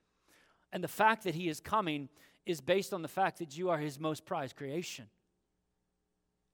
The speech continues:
That you are somebody. So much so that he's coming for you. So much so that he's given you his Holy Spirit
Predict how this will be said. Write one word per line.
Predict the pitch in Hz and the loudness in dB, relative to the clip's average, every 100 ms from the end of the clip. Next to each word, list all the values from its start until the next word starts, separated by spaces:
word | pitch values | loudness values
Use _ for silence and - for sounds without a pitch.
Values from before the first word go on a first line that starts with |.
| _ _ _ _ - | _ _ _ _ -8
That | 170 - | -6 -2
you | 170 | 4
are | 190 190 | 6 6
somebody. | - 135 110 98 92 98 _ _ _ _ _ _ _ _ _ _ _ _ _ _ _ _ _ - | 2 -6 -6 -8 -10 -18 _ _ _ _ _ _ _ _ _ _ _ _ _ _ _ _ _ -6
So | - 240 | 2 4
much | 202 226 - | 6 2 6
so | 233 185 | 6 6
that | 196 | 2
he's | 233 - | 0 -2
coming | - 233 254 240 185 - - | 0 6 6 4 0 -6 -16
for | - 233 | -6 -4
you. | 175 165 277 302 208 - - _ _ _ _ _ _ _ _ _ _ - | -2 0 2 4 2 -2 -16 _ _ _ _ _ _ _ _ _ _ -10
So | - 269 247 | 4 6 8
much | 254 262 | 8 6
so | 262 220 | 6 6
that | 208 | 6
he's | 185 196 | 2 -2
given | 151 240 240 233 | -2 0 0 0
you | 240 | 0
his | 190 240 - | 2 0 4
Holy | 240 233 208 | 8 8 6
Spirit | - - 247 269 240 180 - | -4 -4 0 6 6 6 -4